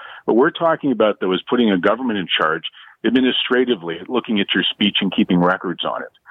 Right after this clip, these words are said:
And all I'm saying is that is a very dangerous road to go down when the governments start doing that. Governments have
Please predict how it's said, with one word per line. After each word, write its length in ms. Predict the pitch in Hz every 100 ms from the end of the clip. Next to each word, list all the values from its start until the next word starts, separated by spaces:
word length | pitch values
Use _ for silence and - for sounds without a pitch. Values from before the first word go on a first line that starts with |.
| - - -
And 120 | - 117
all 120 | 160
I'm 120 | 185 170
saying 160 | 143
is 100 | 110
that 200 | 123 139 131
is 120 | 95
a 80 | 95
very 400 | 85 120 139 131
dangerous 580 | 101 104 120 123 117 101 -
road 280 | 92 95 85
to 80 | 82
go 200 | 90 85
down 280 | 82 80 - - - -
when 120 | - 78
the 60 |
governments 420 | - 101 101 101
start 280 | - 101 92
doing 240 | 90 85 73
that. 200 | 65 -
Governments 360 | 110 113 104
have 100 | -